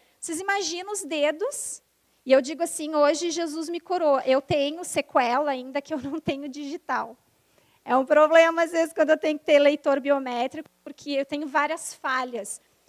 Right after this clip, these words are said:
O pai me acompanhou na adolescência. Quando eu fui tirar minha identidade, o delegado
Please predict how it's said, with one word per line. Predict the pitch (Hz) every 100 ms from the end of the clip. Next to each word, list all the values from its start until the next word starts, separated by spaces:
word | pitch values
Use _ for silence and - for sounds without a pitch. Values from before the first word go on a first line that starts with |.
| _ -
O | 269
pai | 285 254
me | 294
acompanhou | 294 320 285 285 277 247 254 302
na | 285
adolescência. | 254 254 254 269 247 269
Quando | 285 262
eu | 262
fui | 302
tirar | - 349 302 302
minha | 302
identidade, | 277 262 - 254 202 226
o | 269
delegado | 262 262 247 240 269 285